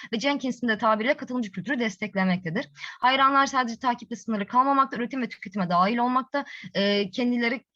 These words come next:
e, beğendikleri kişilerle burada irtibata geçebilmektedir. Bir araç olarak, aracı olarak kullanmaktadırlar. Türkiye'de, e, sadece Türkiye'de değil, bütün dünyada Twitter K-pop hayranları için büyük bir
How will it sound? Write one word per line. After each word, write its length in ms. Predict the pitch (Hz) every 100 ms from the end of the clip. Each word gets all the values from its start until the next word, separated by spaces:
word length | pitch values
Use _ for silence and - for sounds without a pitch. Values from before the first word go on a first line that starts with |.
| _
e, 160 | 185 190
beğendikleri 520 | 208 214 233 262 262
kişilerle 520 | - - 226 208 190
burada 220 | 233 202
irtibata 460 | 196 190 214 196 202
geçebilmektedir. 840 | 202 185 226 196 196 185 185 156
Bir 140 | 170 165
araç 220 | 165 160
olarak, 420 | - 160 151 - 180
aracı 240 | 180 196
olarak 240 | 170 143
kullanmaktadırlar. 800 | - 143 135 143 143 147 143 254 - - - - - -
Türkiye'de, 440 | 285 240 302 294
e, 420 | 233 220 220 214 - _
sadece 400 | - 247 247 -
Türkiye'de 420 | 254 247 233 220
değil, 200 | 285 226
bütün 220 | - 277
dünyada 360 | 214 180 180 185
Twitter 360 | 220 220 202
K-pop 340 | - 214 208 202
hayranları 440 | 185 180 190 190
için 320 | 190 269 262
büyük 280 | 214 214 -
bir 140 | 180